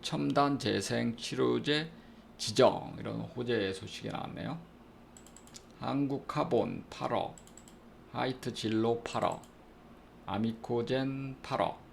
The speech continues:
동성화인텍 팔억. 요 정도로 이제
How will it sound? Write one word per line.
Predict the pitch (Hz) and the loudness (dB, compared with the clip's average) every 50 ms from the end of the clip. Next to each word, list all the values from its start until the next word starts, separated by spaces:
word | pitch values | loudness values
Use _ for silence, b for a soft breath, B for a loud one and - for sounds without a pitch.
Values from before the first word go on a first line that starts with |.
| - - - - - - - - - - - - - - - - - - - - - - - - - | -20 -20 -20 -20 -20 -20 -20 -20 -20 -20 -20 -20 -20 -20 -20 -20 -20 -20 -20 -20 -20 -20 -20 -14 -8
동성화인텍 | - 107 110 110 113 110 - 127 127 127 127 117 117 131 127 123 123 117 - - 143 139 139 - - - - - - - - - - - - - - - - - - - - - | -6 -4 -2 0 0 0 0 2 0 2 0 0 0 0 2 2 2 0 0 0 0 0 0 -2 -8 -20 -20 -20 -20 -20 -20 -20 -20 -20 -20 -20 -20 -20 -20 -20 -20 -20 -14 -8
팔억. | - 127 113 101 90 90 - - - - 104 | 0 4 6 6 6 4 0 -6 -10 -6 -4
요 | 104 101 | -2 0
정도로 | 110 110 113 117 117 110 117 120 127 123 113 | 0 0 0 0 0 2 0 0 2 0 0
이제 | 101 87 - - - - - - | -2 -2 -4 -4 -6 -6 -6 -8